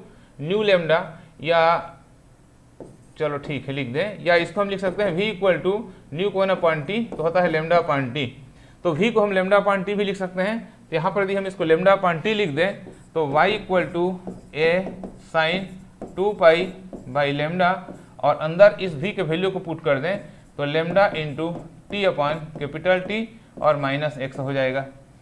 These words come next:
अब lambda को अंदर multiply कर दें, तो y equal to a sin two pi, lambda अंदर multiply होगा तो lambda lambda कटेगा, small t upon capital T minus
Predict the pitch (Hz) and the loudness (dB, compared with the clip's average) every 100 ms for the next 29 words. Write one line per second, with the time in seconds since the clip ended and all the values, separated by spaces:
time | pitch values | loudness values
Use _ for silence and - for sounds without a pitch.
0 | - - - 196 190 185 214 190 180 170 | -20 -10 0 2 2 4 4 4 0 2
1 | 190 185 180 190 185 185 190 180 196 196 | 4 4 0 2 2 4 2 2 0 -4
2 | - - 147 147 175 196 180 170 147 175 | -12 -6 0 2 4 2 0 0 0 -4
3 | 185 - 185 - - 151 175 190 196 - | -6 -10 -16 -16 -2 2 2 2 -2 -12
4 | - - - 151 151 175 190 - - - | -18 -20 -6 -2 0 -2 -6 -10 -16 -18
5 | - - 175 202 185 151 165 165 - - | -20 -8 -2 0 4 4 4 -4 -14 -18
6 | - 151 180 202 185 185 185 175 185 170 | -4 -2 4 4 6 4 2 0 -2 0
7 | 170 160 151 160 175 156 143 139 139 185 | 2 0 0 2 2 2 2 2 0 2
8 | 202 202 - - - 151 151 170 180 180 | 2 0 -8 -20 -14 -12 -2 2 2 2
9 | 170 175 - 127 143 139 135 160 165 185 | -4 -6 -8 -6 -2 -2 -4 -6 -2 0
10 | 185 160 165 - - - - 139 139 151 | 0 0 -4 -6 -16 -18 -6 -2 0 0
11 | 160 | -2